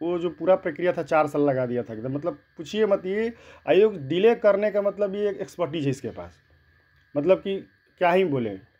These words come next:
ठीक है दोस्तों। तो कोई बात नहीं दोस्तों, दे रहा दुरुस्त है, रिजल्ट दे ही दिया है, ठीक है। लेकिन एक चीज़ मैं दोस्तों बता दूं कि देखिए इसमें बीएसएससी में क्या था, आपको, अ,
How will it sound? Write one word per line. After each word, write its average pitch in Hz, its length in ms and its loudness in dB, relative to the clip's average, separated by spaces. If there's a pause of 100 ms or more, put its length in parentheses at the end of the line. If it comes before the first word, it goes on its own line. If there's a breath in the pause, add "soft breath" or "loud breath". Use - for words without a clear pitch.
(320)
ठीक 160 140 -8
है 175 100 4
दोस्तों। 160 300 -4 (440 soft breath)
तो 156 180 4 (120)
कोई 180 140 0
बात 180 200 4
नहीं 180 120 0
दोस्तों, 214 340 -2 (1200)
दे 143 140 4
रहा 165 120 6
दुरुस्त 165 320 -2
है, 180 100 8
रिजल्ट 165 260 0
दे 147 160 -2
ही 165 100 0
दिया 170 260 -2
है, 185 200 -8
ठीक 160 160 -10
है। 180 60 0
लेकिन 175 320 -4
एक 151 160 -8
चीज़ 175 140 -8
मैं 175 100 -2
दोस्तों 170 240 -4
बता 170 160 2
दूं 190 140 0
कि - 100 -10
देखिए 156 260 -4
इसमें 170 340 -2
बीएसएससी 165 380 -4
में 180 120 0
क्या 170 160 2
था, 196 280 -2 (400 loud breath)
आपको, 151 280 0
अ, - 40 -8